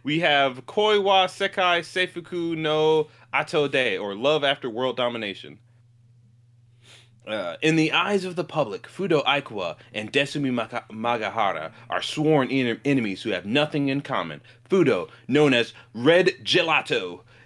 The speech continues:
is the leader of the hero squadron Gelato Five, uh, whose mission is to bring about world peace. On the other hand, Desumi is the minion of the, of minion, uh, minion leader of Gecko,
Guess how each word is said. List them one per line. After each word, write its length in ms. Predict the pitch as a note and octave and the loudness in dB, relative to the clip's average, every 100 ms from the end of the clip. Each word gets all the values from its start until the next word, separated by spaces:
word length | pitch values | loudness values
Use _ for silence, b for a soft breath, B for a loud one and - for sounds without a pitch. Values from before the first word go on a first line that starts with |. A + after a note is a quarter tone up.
| _ D#3 | _ -2
is 180 | C#3+ | -2
the 80 | A#2+ | -2
leader 280 | A#2+ E3+ C3+ | -2 2 2
of 180 | A2 A2+ | 0 -2
the 80 | A2+ | -4
hero 340 | - G3 F3+ E3 | -4 2 2 0
squadron 580 | - D3+ A#2+ G#2+ A2+ | 0 0 2 -2 -8
Gelato 540 | G#2 C3 B2 - C3 B2+ | -4 -2 -2 -2 -4 -4
Five, 600 | - C3+ D2 B1+ D2+ - b b _ _ - - | -2 -2 -2 -10 -16 -20 b b _ _ -20 -20
uh, 340 | C2 B1 D2+ | -20 -18 -8
whose 200 | C3+ B2+ | -6 0
mission 280 | F3 - A#2+ | 0 0 -4
is 80 | G#2+ | -10
to 80 | G#2 | -10
bring 300 | C3+ D#3+ D3+ | 2 4 4
about 380 | A2 C3 F2 F#2+ | 2 0 0 -2
world 360 | B2 G#2+ A2+ - | -2 0 -4 -8
peace. 460 | F3 F3 - - - b b - | -14 -14 -14 -20 -20 b b -4
On 100 | C3+ | 0
the 120 | F3+ | 0
other 140 | G#3+ | 0
hand, 300 | - G2+ F2 - b | -4 -12 -14 -16 b
Desumi 420 | F3 E3 C#3 F#2 - | 2 2 -2 -10 -6
is 160 | C3 G2+ | -8 -6
the 80 | F2+ | -4
minion 440 | C3 E3 D3 B2+ | 0 2 2 0
of 140 | G#2+ | -4
the, 240 | F#2 F#2+ E2+ - | -4 -6 -6 -6
of 300 | G#2+ F2 _ _ _ - | -6 -8 _ _ _ -4
minion, 460 | C3 G3 G3+ F#3+ - | 2 4 6 4 0
uh, 520 | B2 A#2+ A#2 A2+ A2 - - - | 2 6 6 4 2 -4 -20 -6
minion 480 | C3+ G3 G#3+ G#3 E3+ | 2 4 4 2 4
leader 340 | E3 G3 A#2+ A#2 | 2 2 2 0
of 260 | A2+ - | -4 -2
Gecko, 440 | D3 B2 A2+ C2 | -2 -2 -4 -10